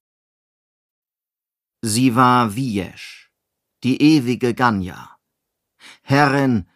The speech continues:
über Zehntausende Welten und Licht der Panyasen. Milliarden dienten ihr und versuchten, ihr mit Perfektion zu gefallen. Nur wenigen gelang es, sie zu beeindrucken.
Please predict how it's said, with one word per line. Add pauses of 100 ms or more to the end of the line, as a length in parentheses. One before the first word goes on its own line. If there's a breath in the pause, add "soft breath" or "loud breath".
(180)
über
Zehntausende
Welten (340)
und
Licht
der
Panyasen. (1040 soft breath)
Milliarden
dienten
ihr (340)
und
versuchten,
ihr
mit
Perfektion
zu
gefallen. (960 soft breath)
Nur
wenigen
gelang
es,
sie
zu
beeindrucken.